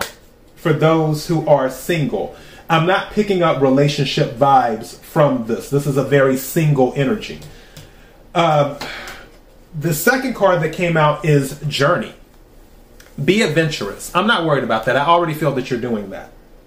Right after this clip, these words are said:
The reason I do is because one of the clarification cards that came out is the Knight of Wands. This is your energy. The Knight of Wands is a very adventurous energy, so I already feel that you're doing that.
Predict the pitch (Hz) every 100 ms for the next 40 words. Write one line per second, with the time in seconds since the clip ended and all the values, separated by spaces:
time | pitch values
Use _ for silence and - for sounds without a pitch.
0 | - - - - - 139 160 214 196 156
1 | 139 160 165 143 143 143 147 143 180 180
2 | 156 185 165 156 143 180 156 156 165 147
3 | 143 131 170 143 180 185 147 - - -
4 | - - - - - 165 151 127 135 147
5 | 147 143 143 120 151 135 95 104 147 151
6 | 135 139 143 143 110 - - - - -
7 | - - - - - 143 151 160 151 143
8 | 151 147 123 135 123 139 135 123 131 135
9 | - 123 113 151 131 117 120 131 131 151
10 | 156 135 - 131 120 127 113 156 143 113
11 | - -